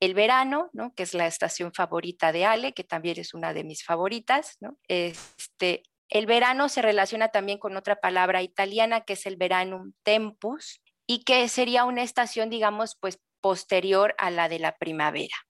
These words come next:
¿no? Básicamente. Y también, pues, continúa la época más calurosa y esto es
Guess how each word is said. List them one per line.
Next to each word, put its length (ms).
¿no? 160
Básicamente. 800
Y 180
también, 380
pues, 180
continúa 640
la 200
época 380
más 300
calurosa 880
y 120
esto 280
es 200